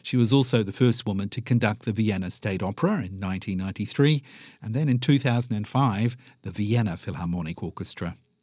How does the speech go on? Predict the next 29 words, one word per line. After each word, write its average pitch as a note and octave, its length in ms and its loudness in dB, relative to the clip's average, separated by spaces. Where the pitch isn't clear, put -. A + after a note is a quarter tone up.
She's D#3+ 220 2
also F3 280 4
recorded C#3+ 580 0
the A2+ 60 -6
symphonies G#2+ 560 -2
of E2 220 -8
Bruckner, C3+ 460 2
Richard F2 360 -4
Wagner's F#2 520 -2
Ring A#2 300 2
Cycle, B2 480 0
and E3 300 -2
the C3+ 120 2
complete B2 600 0
Brahms G#2+ 680 0
symphonies. E2 680 -6
And C#4+ 320 2
Simone G#2+ 460 -2
has C3+ 180 2
been A2+ 200 0
a A2+ 60 2
great A2+ 340 -2
mentor A2 680 0
to A2 160 0
a - 20 2
number A#2+ 320 4
of A2 140 -2
Australian G2+ 580 -2
musicians. G2+ 640 0